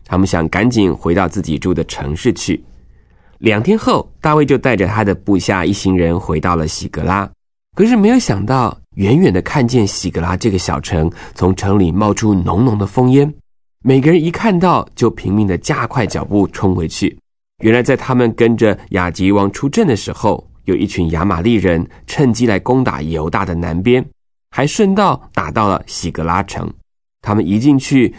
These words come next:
就烧毁了全城，还把所有的妇女都抢走了。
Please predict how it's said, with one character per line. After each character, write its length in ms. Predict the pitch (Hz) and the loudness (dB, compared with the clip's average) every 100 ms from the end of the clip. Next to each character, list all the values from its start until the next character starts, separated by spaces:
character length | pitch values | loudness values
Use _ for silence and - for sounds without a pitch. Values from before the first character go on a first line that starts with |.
| - | 0
就 160 | 113 | 2
烧 280 | 113 - 143 | 2 0 0
毁 140 | 135 85 | 0 -2
了 100 | 80 | -2
全 300 | - 87 - | -4 -2 -2
城， 260 | 92 82 - - - | -2 -4 -8 -20 -20
还 140 | - 92 | -6 -2
把 160 | 98 | -2
所 160 | 87 110 | 0 2
有 80 | 107 | 2
的 80 | 92 | 0
妇 260 | - 147 | 0 0
女 160 | 98 87 | 2 0
都 160 | 87 | -2
抢 240 | 85 - 85 | -4 -4 -4
走 160 | 87 | -4
了。 160 | 64 | -6